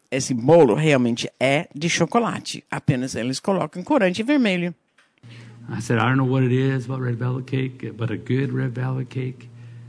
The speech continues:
Speaker 2: is better than any chocolate cake."
Speaker 1: Aí eu falo para ela, "Não sei o que é, mas eu só sei que eu gosto de um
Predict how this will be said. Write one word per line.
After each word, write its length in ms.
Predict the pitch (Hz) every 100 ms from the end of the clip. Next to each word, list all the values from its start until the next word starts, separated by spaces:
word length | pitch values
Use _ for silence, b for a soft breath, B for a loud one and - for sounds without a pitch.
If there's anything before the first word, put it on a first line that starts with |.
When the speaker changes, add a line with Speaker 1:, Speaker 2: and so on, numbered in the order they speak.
| B - -
Speaker 2:
is 100 | 117 101
better 260 | 123 117
than 160 | 104 101
any 220 | 113 110
chocolate 360 | 107 95 - -
cake." 200 | - - - - _ -
Speaker 1:
Aí 260 | 113 113 120
eu 200 | 117 113
falo 260 | 107 117
para 220 | - 117
ela, 180 | 120 110 -
"Não 220 | - 269
sei 480 | - - 107 175 196
o 60 |
que 180 | - 180
é, 140 | 90 80
mas 440 | 131 156 156 - -
eu 100 | 135
só 180 | 180
sei 240 | 165 - 175
que 140 | -
eu 180 | 151 127
gosto 760 | - 135 170 135 - - 104 101 _ b b
de 160 | 117 147
um 320 | 151 135